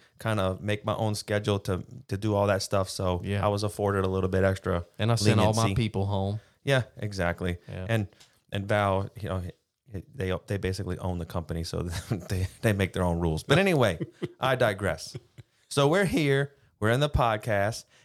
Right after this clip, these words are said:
Speaker 1: Yes, we are still drinking beer at three o'clock in the afternoon, but
Speaker 2: It's four now.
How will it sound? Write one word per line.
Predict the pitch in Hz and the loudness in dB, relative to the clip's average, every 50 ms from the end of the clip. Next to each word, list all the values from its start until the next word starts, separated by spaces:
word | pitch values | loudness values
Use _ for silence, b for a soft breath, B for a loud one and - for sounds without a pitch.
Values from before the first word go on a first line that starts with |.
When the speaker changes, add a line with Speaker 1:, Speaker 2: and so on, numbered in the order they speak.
| b | b
Speaker 1:
Yes, | b 113 135 120 107 113 - - - | b 0 2 2 2 0 -2 -6 -6
we | - 104 120 120 | -4 -2 0 0
are | - 117 120 127 | 2 2 2 2
still | 120 - - - 139 131 127 | 0 -2 -2 0 0 0 0
drinking | 117 117 120 117 117 120 113 | 0 0 -2 0 -2 -4 -4
beer | 107 117 113 107 104 104 | -2 -2 0 0 0 -2
at | 98 - | -2 -2
three | 113 110 104 | -2 -2 -2
o'clock | 101 - 107 98 95 98 - | 0 0 0 0 0 0 -2
in | 98 | -2
the | 95 95 | -2 0
afternoon, | 95 95 - - 95 95 90 92 107 127 - b b b b b b b b | 0 0 -2 -2 -2 -2 0 0 0 -2 -4 b b b b b b b b
but | - 170 165 139 - - - _ | 0 2 2 2 0 -2 -10 _
Speaker 2:
It's | - - - | -20 -20 -18
four | - - 101 95 92 | -14 -12 -12 -10 -10
now. | 95 95 92 | -10 -12 -14